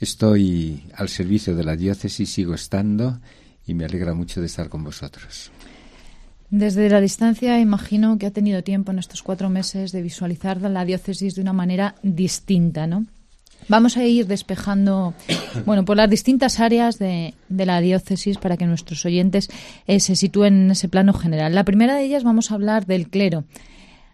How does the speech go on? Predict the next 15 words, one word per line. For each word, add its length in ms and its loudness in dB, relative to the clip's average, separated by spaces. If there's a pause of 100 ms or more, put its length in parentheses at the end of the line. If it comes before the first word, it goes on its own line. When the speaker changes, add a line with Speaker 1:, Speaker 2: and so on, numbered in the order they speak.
(120)
Speaker 2:
de 180 0
la 80 4
edad 240 4
de 160 0
nuestros 340 -2
sacerdotes, 920 0
así 280 -6
como 280 2
de 80 2
la 120 -2
procedencia 800 -2
de, 400 -4
de 240 -2
los 220 -2
mismos. 500 -6